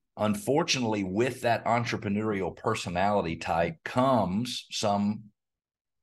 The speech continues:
Speaker 2: drawbacks, come some downfalls. And so most entrepreneurs don't really need anybody to help them move the business forward. They know what to do. They know when to do it. They know what to say.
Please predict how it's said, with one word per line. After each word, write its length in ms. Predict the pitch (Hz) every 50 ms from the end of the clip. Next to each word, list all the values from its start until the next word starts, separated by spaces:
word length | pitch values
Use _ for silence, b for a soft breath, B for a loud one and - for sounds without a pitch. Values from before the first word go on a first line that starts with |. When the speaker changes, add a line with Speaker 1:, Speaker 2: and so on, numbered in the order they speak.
| _ _ -
Speaker 2:
drawbacks, 540 | - 175 196 160 107 90 80 - - - -
come 220 | - - 131 131
some 220 | 123 - 139 131
downfalls. 800 | 120 139 - 113 104 - - - 98 80 - - - - - - B B B B B B
And 180 | 117 117 113
so 360 | - 131 139 131 127 120 - - B B B B -
most 460 | 120 127 135 160 196 214 - - -
entrepreneurs 720 | 131 139 143 143 - 127 - 110 120 151 185 185 147 110 92
don't 320 | 87 117 131 151 147 120
really 260 | 131 135 131 127 123
need 380 | 113 110 113 117 123 131 131 120
anybody 560 | 123 113 110 101 80 95 101 104 104 101 95
to 80 | 85 87
help 400 | - - - 139 147 147 - - 87
them 460 | 82 87 90 87 87 85 85 90 90 - _ _ -
move 500 | - 101 101 110 113 120 120 120 117 104
the 120 | 101 113
business 520 | 98 87 98 101 98 98 95 98 98 95 -
forward. 460 | - - 104 104 95 85 78 76 71
They 140 | 78 80 85
know 180 | 85 92 90
what 220 | 87 87 80 - -
to 100 | 87 82
do. 440 | - 78 95 113 127 131 131 127 117
They 140 | 95 87
know 160 | 85 90 87 82
when 200 | 85 87 80 -
to 100 | 78 -
do 360 | 73 76 110 117 127 123 127
it. 120 | 95 82
They 140 | - 92 87
know 120 | 87 90
what 200 | 87 87 85 78
to 100 | - 85
say. 800 | 80 - - - - 127 127 127 127 127 123 123 127 127 123 120